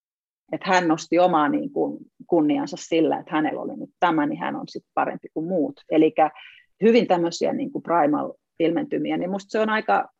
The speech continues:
vaan niin kuin kiinnostavia, että, että jollakin tavalla niin kuin pahimmillaan se valottamisen halu ja niin kuin kenellä on enemmän,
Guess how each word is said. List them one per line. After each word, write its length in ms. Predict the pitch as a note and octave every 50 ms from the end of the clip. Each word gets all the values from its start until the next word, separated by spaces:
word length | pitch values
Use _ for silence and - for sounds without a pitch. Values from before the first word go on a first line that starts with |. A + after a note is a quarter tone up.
| _ _ -
vaan 160 | G3+ F#3+ F#3+
niin 120 | G3 F#3 E3+
kuin 120 | F#3+ G3 _
kiinnostavia, 800 | - G3+ F3 D3+ - - - - - - - - - - - - -
että, 320 | E3 D3 - - D3 D3 - - _ _ _ _ _ _ F3+
että 180 | E3 E3 _ -
jollakin 520 | F#3+ G#3 G#3+ A3+ A3 G#3+ G#3+ F#3+ - - _
tavalla 400 | - F#3 F#3 F3+ F3+ E3 E3 D#3+
niin 160 | D#3+ D#3 D3+
kuin 100 | - - -
pahimmillaan 720 | F3 E3+ F#3+ F3 D#3+ D#3+ D#3 D3 D3+ D#3 D3+ D3 C3+ -
se 280 | - - D3 C#3+ C3 - _ _ _ _ _ _ _ -
valottamisen 800 | F3 F3 F3+ F3 E3+ - _ - D#3+ E3+ E3+ D#3+ - D#3 D#3 E3+
halu 300 | F3 D#3+ D#3 E3 D3+ D3
ja 320 | D3+ D3 D#3+ D3+ - - _ _ _ - - - _ _ _ _ _ _ _ _ - - _ _ _ _ _ _ _ -
niin 160 | F3+ D#3+ D#3
kuin 140 | C#3+ D3 C#3+
kenellä 340 | E3+ D#3+ D#3+ D3+ D3+ D3 D3
on 140 | D3+ D#3
enemmän, 760 | D#3 D#3 C#3+ C#3+ C#3+ - - - - - - - - F#3 -